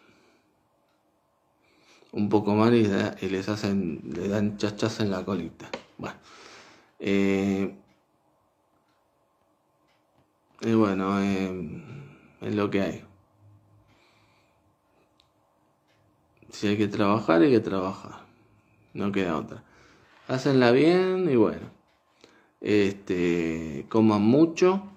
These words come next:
Total. Bueno, buen fin de, cuídense todos, cuídense todas.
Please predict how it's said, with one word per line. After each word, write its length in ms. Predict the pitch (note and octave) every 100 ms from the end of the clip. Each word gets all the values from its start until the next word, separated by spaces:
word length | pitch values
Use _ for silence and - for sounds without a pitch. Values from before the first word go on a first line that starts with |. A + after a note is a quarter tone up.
| _ _ _ _ _ _ _ _ _ _ _ _ _ _ _ _ _
Total. 760 | G2 G2 B2+ C3 B2 F#2+ F#2 - - - _ _ - _ _ - - _ _ _ _ - _ _ _ _ _
Bueno, 220 | - - _ - - - _ -
buen 240 | A#2+ A#2+
fin 300 | A#2+ D#3 D#3+
de, 160 | D#3 D3
cuídense 480 | B2+ B2 A#2+ A#2
todos, 720 | G#2+ C#3+ D#3 D#3 D#3 - - _ _ _ _ _ _ _ -
cuídense 420 | G#2 G2 G2 F2+
todas. 600 | - C#3 D#3+ E3+ -